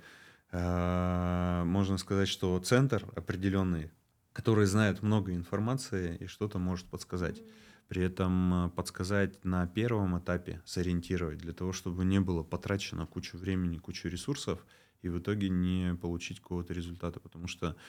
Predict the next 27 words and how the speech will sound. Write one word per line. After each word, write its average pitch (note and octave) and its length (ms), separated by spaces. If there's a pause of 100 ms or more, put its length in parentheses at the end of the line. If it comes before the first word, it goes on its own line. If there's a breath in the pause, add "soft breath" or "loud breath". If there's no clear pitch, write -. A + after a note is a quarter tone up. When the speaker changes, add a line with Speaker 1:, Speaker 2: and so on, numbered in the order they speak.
(240 loud breath)
Speaker 1:
наверное, F2 300
там E2+ 240
ни F2+ 80
для F2+ 160
кого F#2 240
не F2+ 120
секрет, G#2+ 380
что F2+ 420 (300 loud breath)
не F#2 580 (880)
все F#2+ 280
там F2 220
объекты, F2+ 540
например, E2+ 380
того F2 260
же E2+ 120
фестиваля F2 600
«ЧО» G#2+ 380 (320 loud breath)
появились F2+ 580
на F2 100
тех G2+ 260
местах, F2+ 420
на E2 100
которые F2 340
они F2 180
хотели F#2 380
появиться, E2+ 560
да, F2+ 260